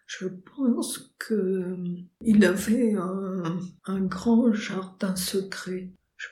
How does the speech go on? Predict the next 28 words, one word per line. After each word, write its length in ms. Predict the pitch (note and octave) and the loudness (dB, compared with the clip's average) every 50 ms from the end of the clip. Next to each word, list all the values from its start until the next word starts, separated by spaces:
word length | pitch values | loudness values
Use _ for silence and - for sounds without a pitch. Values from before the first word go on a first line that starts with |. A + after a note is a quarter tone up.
| - | -10
pense 200 | - G#3 G#3+ - | -10 -10 -10 -10
qu'il 280 | - - - A3 F#3+ F#3+ | -10 -6 -4 -2 -2 -2
l'a 120 | G3 F#3+ | -2 -2
gardé 760 | F#3+ - A3 F#3+ F#3+ - F3+ - - A3+ G#3+ G3 G3 G3 - - - - _ _ _ | -4 -4 -6 -6 -6 -8 -10 -6 -4 -2 -2 -2 -2 -4 -6 -8 -14 -20 _ _ _
toute 240 | - - B3 G#3 - | -4 -2 -2 0 -2
sa 240 | - - - G#3+ G3 | -2 -2 -2 -2 -2
vie, 340 | G3 F#3 - - - B3+ B3 - - | -2 -4 -6 -4 -2 -2 -2 -2 -6
plus 420 | - - - - G3 - - - - | -8 -4 0 0 0 0 -2 -2 2
ou 60 | A3+ | 2
moins. 300 | G3 F#3 F#3 G3+ G3 - - - _ - - _ _ - | 2 2 2 -2 -4 -6 -10 -16 _ -20 -20 _ _ -6
Mais 360 | G3+ F#3+ G#3 A#3 C4 C4+ - - - _ _ _ _ - | 0 4 4 4 4 2 -2 -8 -14 _ _ _ _ -4
au 80 | G#3 | -2
fur 300 | G3+ - - - A3+ A3+ A3+ | -2 -2 0 0 2 4 4
et 40 | G#3+ | 4
à 20 | |
mesure 640 | G3+ G3 F#3 F3 F3 F3+ - - A#3 G3+ G3 - F#3+ - | 4 4 2 2 0 0 -2 0 0 2 2 0 -2 -2
des 380 | - G#3 G#3 F#3+ F#3 - - | 0 2 2 2 0 -2 -2
années, 600 | F#3+ F#3+ F#3 F3+ G3 G#3 A3 C#4 D#4+ D#4 - - - _ - | -2 0 0 0 2 2 2 2 2 -2 -4 -10 -10 _ 0
il 120 | G#3 G#3 | 2 2
s'est 300 | - - - A3+ G3+ - | 2 0 -2 -4 -4 -4
produit 420 | - - - B3 A#3+ B3+ A#3 G#3 | -4 -2 -2 0 2 2 4 4
une 220 | G#3+ G3 F#3 F3+ - | 4 4 4 0 -4
telle 300 | - G#3+ F#3+ F#3+ - - | -4 -4 -4 -6 -6 -4
connivence 800 | - A3+ A3+ A#3+ A#3 G#3 G3+ F#3+ F#3+ - A#3+ C#4+ C#4+ C4+ C4+ - | -2 0 0 2 4 6 6 6 6 4 2 2 2 0 -2 -4
qu'il 160 | - C4 A3+ | -6 -8 -6
suffisait 800 | - - - A#3 G#3 - - - A#3 G#3+ G#3 G#3 - G#3+ G3+ F#3+ | -6 -4 -2 -2 -2 -2 0 2 4 4 4 2 2 0 0 0
de 220 | F3 F3+ F3+ G#3+ F#3 | 0 -2 0 0 0
se 140 | - - | 0 -2